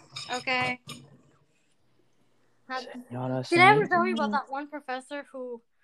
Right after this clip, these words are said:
Speaker 1: we had two Sarahs in, um, our class, and instead of ever learning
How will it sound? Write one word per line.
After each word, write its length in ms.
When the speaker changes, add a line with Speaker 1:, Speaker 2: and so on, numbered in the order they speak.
Speaker 1:
we 180
had 220
two 160
Sarahs 560
in, 300
um, 320
our 140
class, 500
and 480
instead 380
of 80
ever 340
learning 640